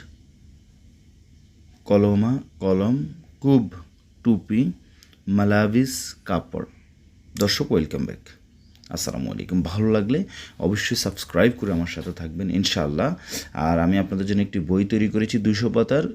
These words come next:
প্রত্যেকটি শব্দ বাক্য বাংলাতে দেওয়া আছে। আমার সাথে যোগাযোগ করবেন, ভিডিওর নিচে আমার WhatsApp নাম্বার দেওয়া থাকবে। মুদ্দাহ মানে হচ্ছে মেয়াদ,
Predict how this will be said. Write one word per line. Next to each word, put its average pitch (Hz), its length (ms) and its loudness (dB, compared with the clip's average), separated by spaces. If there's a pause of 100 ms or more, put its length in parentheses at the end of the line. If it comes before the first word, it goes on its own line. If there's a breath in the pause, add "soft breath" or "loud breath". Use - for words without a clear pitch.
(400)
প্রত্যেকটি 117 380 -4
শব্দ 107 340 0
বাক্য 101 320 0
বাংলাতে 104 420 0
দেওয়া 101 340 0
আছে। 131 220 -4
আমার 107 180 0
সাথে 92 220 -8
যোগাযোগ 101 400 -2
করবেন, 131 300 -2 (400 loud breath)
ভিডিওর 107 300 4
নিচে 113 240 2
আমার 107 220 -2
WhatsApp 90 320 -6
নাম্বার 85 320 -2
দেওয়া 78 180 -6
থাকবে। - 300 -10 (840 loud breath)
মুদ্দাহ 127 460 6
মানে 135 200 6
হচ্ছে 135 200 0
মেয়াদ, 92 420 2